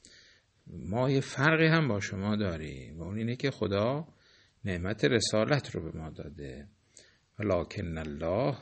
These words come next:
ولی شما باید بدانید که خدا یمن،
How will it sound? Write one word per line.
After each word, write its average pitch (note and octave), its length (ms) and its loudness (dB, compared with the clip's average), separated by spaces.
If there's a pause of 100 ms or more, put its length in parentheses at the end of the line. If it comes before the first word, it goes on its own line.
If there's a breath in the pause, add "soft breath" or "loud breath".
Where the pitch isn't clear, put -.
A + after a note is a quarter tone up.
(300 loud breath)
ولی G#2+ 280 2
شما G2+ 280 0
باید A2+ 400 0
بدانید F#2 600 2
که D#2+ 280 -6
خدا G#2 580 2 (680 soft breath)
یمن، A#2 600 2